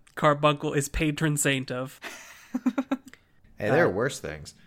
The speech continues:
Speaker 1: Cid has found himself in a very contradictory position in all of this, because when he was a human,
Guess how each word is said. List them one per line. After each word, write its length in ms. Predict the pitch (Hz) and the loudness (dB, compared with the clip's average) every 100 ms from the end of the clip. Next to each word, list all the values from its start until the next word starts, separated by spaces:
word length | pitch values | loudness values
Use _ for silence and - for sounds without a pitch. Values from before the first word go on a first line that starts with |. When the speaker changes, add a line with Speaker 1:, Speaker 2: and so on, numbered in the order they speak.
| - - | -16 -8
Speaker 1:
Cid 340 | - 214 240 | 4 6 6
has 200 | 196 160 | 6 2
found 260 | 170 156 143 | 6 6 4
himself 460 | 147 - 143 139 | 0 2 2 2
in 100 | 147 135 | 0 -2
a 100 | 127 | 0
very 220 | 156 147 | 2 4
contradictory 760 | 143 156 139 - 139 139 - 131 | 2 0 0 0 2 0 0 -4
position 680 | - 131 143 143 139 127 131 | -4 -2 2 2 2 -2 -4
in 80 | 139 | -4
all 200 | 127 127 | -2 -4
of 120 | 127 | -6
this, 400 | 127 131 151 - - _ _ - | -4 -4 -4 -8 -20 _ _ -8
because 320 | 143 151 143 | 0 0 2
when 140 | 156 | 2
he 60 | 147 | 4
was 180 | 143 135 | 2 0
a 40 | |
human, 540 | 135 233 262 156 170 | 2 4 4 2 0